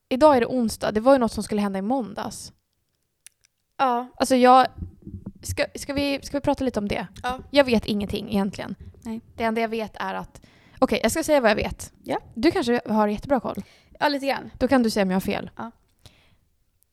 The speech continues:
Speaker 1: Då tänker jag så här, det är fan, det är någon, ett, det finns ett lagförslag, eller ett, jo, ett lagförslag på det här med hyrorna.
Speaker 2: Mm.
Speaker 1: Bostadshyrorna. Att det ska få vara helt fritt.
Speaker 2: Marknadshyror.
Speaker 1: Exakt.
Speaker 2: Mm.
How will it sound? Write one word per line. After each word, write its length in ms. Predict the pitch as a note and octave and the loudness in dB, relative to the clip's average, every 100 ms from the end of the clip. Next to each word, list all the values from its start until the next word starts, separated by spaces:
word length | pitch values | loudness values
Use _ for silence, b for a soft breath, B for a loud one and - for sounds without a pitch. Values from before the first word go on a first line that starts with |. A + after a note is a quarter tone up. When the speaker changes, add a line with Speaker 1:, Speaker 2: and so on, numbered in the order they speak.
| _ _ | _ _
Speaker 1:
Då 200 | A3 B3 | -2 0
tänker 240 | C#4+ B3 G3+ | 2 2 0
jag 80 | F#3 | -2
så 60 | |
här, 120 | G#3 | -4
det 140 | B3+ B3+ | 0 6
är 140 | C4+ | 6
fan, 300 | C4 C4+ C4 | 6 2 2
det 120 | A#3+ C4+ | 2 2
är 160 | C4+ | 2
någon, 360 | C#4 D4+ C#4+ C#4 - - | 4 4 4 -4 -12 0
ett, 140 | C4 | 0
det 60 | C4+ | 2
finns 120 | C#4+ | 2
ett 100 | C#4+ | 6
lagförslag, 840 | C#4+ B3 - A#3+ B3 F#3+ G#3 D4+ - - | 8 8 6 -2 0 0 0 -6 -12 -6
eller 220 | G#3+ G#3 | -2 -2
ett, 160 | F#3+ F#3 - | -2 -6 -2
jo, 180 | B3 D4 | 2 2
ett 100 | C#4 | 2
lagförslag 600 | G#3 F#3+ F3+ - G#3+ A3 - | 0 0 -4 -4 -4 -10 -14
på 120 | - G#3 | -2 0
det 60 | |
här 140 | G3 G3 | 0 -2
med 120 | F#3+ | -4
hyrorna. 640 | - B3 G#3+ A3 - G#3 - _ - - | -4 -2 0 -2 -6 -12 -14 _ -20 -14
Speaker 2:
Mm. 200 | G#3 A3 _ _ | -14 -14 _ _
Speaker 1:
Bostadshyrorna. 840 | - G3 - G3 F#3+ G#3 - - - b b b - | -4 -4 -4 -8 -6 -6 -6 -12 -14 b b b -10
Att 80 | G3+ | -6
det 100 | G3+ | -6
ska 160 | - | -8
få 80 | G3+ G3+ | -6 -2
vara 180 | G3+ - _ - | -2 -4 _ -6
helt 300 | G#3+ F#3+ - | -4 -4 -6
fritt. 480 | A#3+ - - - _ _ b b | -10 -10 -16 -20 _ _ b b
Speaker 2:
Marknadshyror. 880 | C#4 B3 - G#3+ G#3 A#3 G3 - - | 4 4 4 -6 -2 -2 -2 -4 -4
Speaker 1:
Exakt. 500 | G#3+ - - - - - | -2 -2 -6 -12 -20 -6
Speaker 2:
Mm. 180 | G#3+ | -4